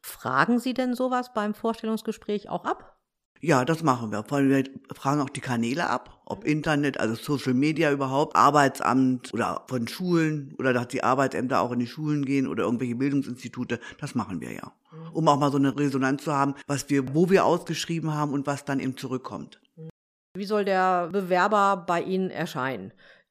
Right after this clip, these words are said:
Speaker 1: Eher ein bisschen locker in, in Kleidung oder eher im Anzug oder auf was haben Sie da ein bestimmtes Augenmerk?
Speaker 2: Naja, da gibt es ja nun,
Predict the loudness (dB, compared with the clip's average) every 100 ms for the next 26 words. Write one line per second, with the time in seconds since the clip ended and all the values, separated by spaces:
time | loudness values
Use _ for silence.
0 | 2 4 4 2 0 -2 0 0 2 2
1 | 2 0 2 2 2 0 -2 -6 -4 -4
2 | -4 -4 -4 -6 -2 2 4 4 2 0
3 | -6 -4 -2 0 2 2 2 0 -2 -2
4 | 0 0 0 0 0 -2 -2 -2 -2 -4
5 | -6 -4 0 0 -2 0 0 -2 -6 -2
6 | 2 2 2 0 0 -2 -2 -2 -2 0
7 | 0 0 -6 -6 -2 2 4 4 4 2
8 | 0 -2 0 2 4 4 2